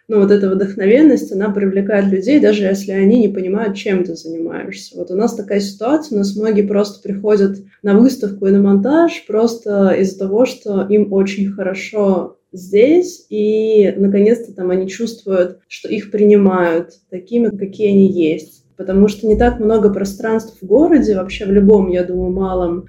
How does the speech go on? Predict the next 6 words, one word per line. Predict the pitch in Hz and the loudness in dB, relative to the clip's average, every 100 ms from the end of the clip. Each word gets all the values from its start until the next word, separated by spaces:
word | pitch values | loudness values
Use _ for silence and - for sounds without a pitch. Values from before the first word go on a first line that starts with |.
| _ | _
российском | 190 196 202 214 - 202 196 | -4 -2 -2 -6 -6 -2 2
городе, | 208 302 311 202 202 190 | 4 4 4 2 0 -2
где | 196 196 202 | -4 0 -2
тебя | 202 190 208 240 247 196 - | -2 -6 -4 -2 -2 -6 -6
принимают | 202 202 202 202 196 175 156 - - | 0 2 2 2 0 0 -4 -8 -4
полностью. | 180 165 113 - - - | -2 -2 -4 -10 -16 -16